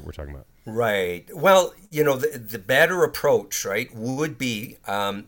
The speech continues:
Speaker 2: factoring in the exercise component. Now,
Speaker 1: Mm-hmm.
Speaker 2: the, the research on exercise and diet isn't that promising, but it's a little <laughs> more promising.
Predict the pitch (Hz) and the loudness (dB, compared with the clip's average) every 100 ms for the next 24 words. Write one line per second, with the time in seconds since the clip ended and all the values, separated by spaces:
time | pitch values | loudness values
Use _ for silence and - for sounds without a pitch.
0 | - - 127 135 151 156 147 139 127 123 | -12 -6 0 0 0 -4 -4 -2 0 0
1 | - - 110 101 90 - 95 - 85 82 | 0 -4 -4 -4 -6 -10 -14 -12 -12 -12
2 | - - - 110 113 110 101 98 - _ | -18 -20 -4 2 2 2 0 -6 -12 _
3 | _ _ _ - 123 147 147 143 - 117 | _ _ _ -14 -6 -2 0 -2 -8 -6
4 | 131 135 226 - 214 196 190 - 139 127 | -6 -4 -2 0 2 0 -2 -4 -2 -2
5 | 147 151 - 156 - 139 131 131 117 101 | -2 -6 -6 -2 0 0 0 -2 -6 -4
6 | 120 117 120 120 143 127 143 - 117 - | 0 2 0 -2 -6 -4 -4 -6 -14 -2
7 | 120 117 - - 127 131 127 135 123 107 | 0 0 -4 -6 -4 -2 -4 -8 -8 -6
8 | 110 131 117 156 156 139 143 147 - - | -4 -4 -4 -2 -4 0 4 4 2 -6
9 | 117 120 120 - 98 82 | -2 -2 -2 -2 -4 -8